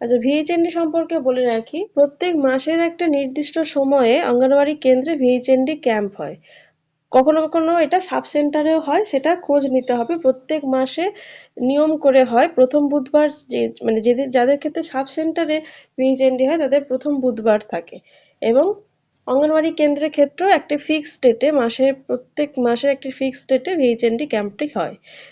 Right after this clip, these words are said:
তো এই ভিএইচএনডি মানে ভিলেজ হেলথ অ্যান্ড নিউট্রিশন ডে, অর্থাৎ গ্রামীণ স্বাস্থ্য ও পুষ্টি দিবস। তো এই দিনে নিকটবর্তী অঙ্গনওয়াড়ি কেন্দ্রে মা বাবা অথবা অন্যান্য অভিভাবকের সঙ্গে শিশুরা আসবে এবং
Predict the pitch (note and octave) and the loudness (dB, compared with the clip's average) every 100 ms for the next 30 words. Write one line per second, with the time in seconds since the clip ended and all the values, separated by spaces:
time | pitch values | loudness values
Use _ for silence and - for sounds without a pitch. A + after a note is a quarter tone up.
0 | _ - A#3 B3 B3+ B3+ E4 D#4+ C4+ B3+ | _ 2 4 4 4 2 2 2 4 6
1 | C4 C#4+ B3 B3 D4+ D4+ - B3+ C#4+ C#4+ | 6 4 0 -2 -2 -4 -2 2 2 2
2 | D4+ C4+ C4 C4 C4 C4+ A#3+ F3 - - | 0 2 0 0 -2 0 0 -4 -10 -14
3 | _ - A3 A3+ C#4+ A#3+ A#3 A#3+ C4+ E4+ | _ -8 -4 0 0 2 0 2 2 0
4 | G4+ - _ _ - C4 C4 C4 - E4 | -2 -8 _ _ -10 -2 -2 -2 0 2
5 | D4+ D4 B3 B3+ - F4+ A4 C4 F#3+ B2 | 2 0 -2 -2 -2 2 2 2 -2 -6
6 | - - - - _ - A3 - - D#4 | -8 -20 -20 -20 _ -4 -2 -2 -2 -2
7 | F4 D4 A3 C4 C#4 C4+ C#4+ D4 D4+ D4+ | 0 0 4 2 2 0 0 2 -2 0
8 | D#4 C4 B3+ C4 C4+ C4+ C4+ B3 A#3 A#3 | 2 4 4 4 2 0 2 2 2 2
9 | E4 A4 _ _ _ _ _ - A#3+ B3+ | 0 -2 _ _ _ _ _ -12 -4 0
10 | C#4 C#4+ C#4+ E4 C4 C4 C#4 D4+ C4+ C4+ | 2 2 2 0 0 -2 0 2 2 2
11 | C#4 C#4+ C#4+ B3+ C4 C4+ C4+ C#4 C#4 C4 | 0 2 2 4 4 4 2 0 -4 -2
12 | B3+ B3+ F4+ - B3+ C4 C4+ D4+ E4 - | -2 -2 -4 -4 -6 0 0 0 -6 -20
13 | - _ - A#3+ B3+ B3+ E4+ D#4 A#3 C4+ | -20 _ -2 -2 -2 -4 0 2 4 2